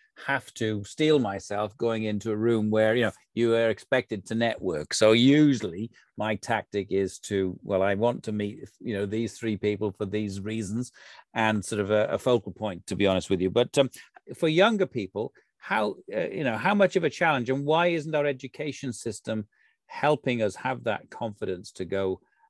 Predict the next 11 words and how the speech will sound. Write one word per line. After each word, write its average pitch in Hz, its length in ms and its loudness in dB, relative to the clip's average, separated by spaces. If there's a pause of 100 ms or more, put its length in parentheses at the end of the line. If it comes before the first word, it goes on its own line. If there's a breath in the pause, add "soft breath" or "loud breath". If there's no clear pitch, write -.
and 98 360 -6
meet 98 440 -8
people? 85 460 -2
What, 95 180 0
what 147 260 2
do - 80 0
you 143 60 0
think, 117 260 0
Nina? 95 260 -4
What's, - 300 -4
what, 127 240 -2